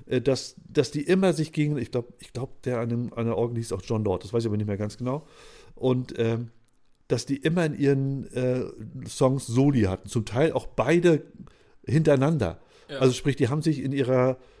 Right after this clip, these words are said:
Speaker 1: in ihren Songs hochgeschaukelt, indem sie was gemacht haben, wo sie besser sein wollten als der andere.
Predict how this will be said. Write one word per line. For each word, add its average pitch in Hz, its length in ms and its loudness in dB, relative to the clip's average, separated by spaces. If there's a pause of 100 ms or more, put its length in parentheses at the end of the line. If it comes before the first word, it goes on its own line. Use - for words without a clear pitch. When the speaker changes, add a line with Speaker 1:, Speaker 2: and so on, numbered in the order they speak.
(180)
Speaker 1:
in 135 160 -2
ihren 135 140 2
Songs 135 300 -2
hochgeschaukelt, 170 1200 2 (580)
indem 139 420 4
sie 151 300 0
was 131 220 0
gemacht 131 420 -4
haben, 139 300 0
wo 135 100 4
sie 127 120 0
besser 139 320 2
sein 127 240 2
wollten 120 220 4
als 107 160 0
der 113 140 0
andere. 101 340 -6